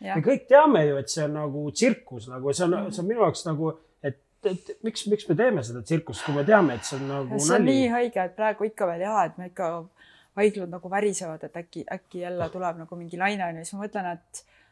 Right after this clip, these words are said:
Speaker 1: et, äh, kellele te ütlete seda? Või et mille all te värisete? Või et kui nagu seal haiglas reaalselt on praegu alla kahesaja inimese koroonaga, ei,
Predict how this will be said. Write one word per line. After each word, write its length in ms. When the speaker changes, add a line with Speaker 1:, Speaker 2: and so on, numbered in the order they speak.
Speaker 1:
et, 460
äh, 420
kellele 400
te 140
ütlete 320
seda? 340
Või 160
et 160
mille 280
all 180
te 100
värisete? 540
Või 180
et 100
kui 240
nagu 220
seal 280
haiglas 420
reaalselt 320
on 60
praegu 240
alla 140
kahesaja 440
inimese 380
koroonaga, 960
ei, 220